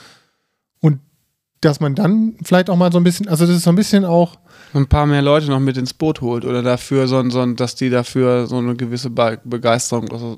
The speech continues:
Speaker 2: oder dass sie da offen dafür werden.
Speaker 1: Genau, also Elke haut mich dann, glaub ich, wieder ein bisschen, weil ich eigentlich, eigentlich fände ich halt diesen Ausspruch, nachhaltiges Einkaufen in die Mitte der Gesellschaft bringen.
Speaker 2: Mhm.
Speaker 1: Also das ist, ähm, nicht
Speaker 2: Wieso
Speaker 1: so ein
Speaker 2: haut Elke dich da?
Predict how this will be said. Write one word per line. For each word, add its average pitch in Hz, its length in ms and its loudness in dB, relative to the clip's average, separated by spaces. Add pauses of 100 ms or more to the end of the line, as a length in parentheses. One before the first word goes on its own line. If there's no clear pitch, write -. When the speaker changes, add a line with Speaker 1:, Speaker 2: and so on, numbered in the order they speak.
(120)
Speaker 2:
oder 131 160 -4
dass 127 200 -4
sie 131 80 -10
da 135 120 -2
offen - 340 -4
dafür 117 320 -6
werden. 120 280 -10 (360)
Speaker 1:
Genau, 160 200 2
also 151 140 -4
Elke 180 420 0 (140)
haut 214 200 2
mich 208 140 -2
dann, 202 160 0
glaub 202 160 2
ich, 190 120 -2
wieder 196 100 4
ein 190 60 2
bisschen, 190 280 0
weil 151 120 2
ich 165 120 -6
eigentlich, 175 420 -2
eigentlich 185 260 2
fände 170 200 4
ich 170 100 -4
halt 156 200 0 (300)
diesen 139 380 2 (160)
Ausspruch, 151 480 2
nachhaltiges 147 680 0
Einkaufen 165 540 2
in 143 120 -2
die 143 100 0
Mitte 151 240 2
der 135 140 2
Gesellschaft 131 480 -2
bringen. 135 280 2 (100)
Speaker 2:
Mhm. 139 500 0 (640)
Speaker 1:
Also 147 180 2
das 143 240 2
ist, 147 200 -2
ähm, 131 720 0
nicht 143 120 2
Speaker 2:
Wieso 170 120 2
Speaker 1:
so 143 60 6
ein - 20 4
Speaker 2:
haut 139 220 2
Elke 139 320 -4
dich 147 180 -4
da? 170 260 0